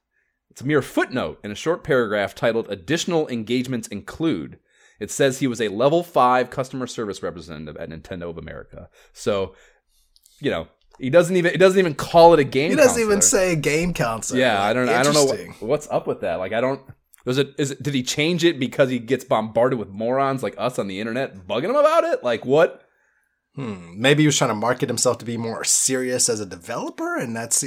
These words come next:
Speaker 2: I don't know. That's very
Speaker 1: I,
Speaker 2: interesting.
Speaker 1: I, yeah, I don't know, man. But, I mean, his resume's a mile long now. It's like, to
Speaker 2: Okay.
Speaker 1: me, this would just be a fun anecdote, you know,
Speaker 2: Yeah.
Speaker 1: to, to an otherwise already impressive resume. There's no need to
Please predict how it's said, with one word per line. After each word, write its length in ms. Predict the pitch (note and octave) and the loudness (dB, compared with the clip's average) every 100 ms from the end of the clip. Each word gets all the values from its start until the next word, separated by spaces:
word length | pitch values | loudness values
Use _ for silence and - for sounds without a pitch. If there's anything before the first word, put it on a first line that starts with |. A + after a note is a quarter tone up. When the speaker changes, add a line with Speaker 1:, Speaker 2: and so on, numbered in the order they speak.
| - | -4
Speaker 2:
I 100 | - | -6
don't 120 | F#4+ | -4
know. 280 | F4+ F#4 F#2+ | -4 -4 -4
That's 160 | D3+ D3 | -4 -4
very 180 | F#3 D#3 | -4 -4
Speaker 1:
I, 80 | |
Speaker 2:
interesting. 320 | C#3 C#3 G#2 - | -4 -6 -10 -6
Speaker 1:
I, 160 | D#3 | -4
yeah, 340 | G3+ G2 C#3 C3 | -4 0 0 2
I 40 | |
don't 140 | D3+ A#2 | 0 0
know, 120 | C3+ | -2
man. 240 | A2 D#3 | -2 6
But, 120 | A3 | 8
I 40 | C4 | 8
mean, 140 | B3 | 6
his 140 | G#3+ E3+ | 6 8
resume's 300 | C#4 C4+ D#3+ | 8 8 0
a 40 | |
mile 220 | D#3+ F#3+ | 2 2
long 300 | C3 D#3 C4+ | 4 4 2
now. 280 | A3 E2 E2 | -2 -4 -4
It's 200 | F#2+ - | -6 -2
like, 280 | B2+ A#2 G#2+ | 2 2 0
to 80 | D#3 | -4
Speaker 2:
Okay. 100 | B2+ | -2
Speaker 1:
me, 380 | D3 A3 D#3+ C3 | 0 2 2 2
this 220 | C#3 C#3 | 0 0
would 120 | C3 | -4
just 180 | B2 B2 | -6 -6
be 100 | A#2+ | -2
a 60 | - | -2
fun 260 | - C#3 A#2 | 0 0 0
anecdote, 840 | A#2 E3 E2+ E2 D2+ C2+ - - - | -2 -4 -6 -12 -12 -14 -16 -16 -12
you 120 | F#2 | -8
know, 300 | E2 F2 F2 | -6 -4 -6
Speaker 2:
Yeah. 80 | F2+ | -8
Speaker 1:
to, 220 | G#2 F2+ | -6 -6
to 180 | D#2 G2+ | -6 -8
an 100 | F2 | -6
otherwise 460 | F#2 G#2 G2 F2+ E2+ | -6 -4 -2 -4 -4
already 340 | F#2 G2+ F#2+ | -6 -4 -6
impressive 380 | F2 A2+ A2 D#2 | -8 -6 -8 -4
resume. 300 | A2+ D#2+ D2+ | -4 -4 -10
There's 140 | E2+ A2 | -8 -4
no 100 | B2 | -4
need 520 | F#2+ G#2 A#2 G2 E2 | -4 -4 -4 -6 -8
to 300 | F#2+ D#2+ | -8 -6